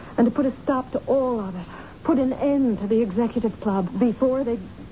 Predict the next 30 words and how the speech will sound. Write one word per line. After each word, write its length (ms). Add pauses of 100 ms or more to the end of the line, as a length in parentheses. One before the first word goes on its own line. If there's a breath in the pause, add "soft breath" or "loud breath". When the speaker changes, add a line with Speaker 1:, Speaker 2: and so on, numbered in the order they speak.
(240)
Speaker 2:
do 160
anything 380
to 80
Carl? 400 (180)
Speaker 1:
If 220
it 140
works. 360 (800 loud breath)
I've 100
had 300
this 80 (140)
plan 280
for 120
a 20
long 320
time, 280
but 100
I, 160
I 80
can't 320
manage 400
it 80
without 320
help. 320 (840 loud breath)
This 160 (100)
is 180
the 100
first 360
time 260
anybody's 480
even, 260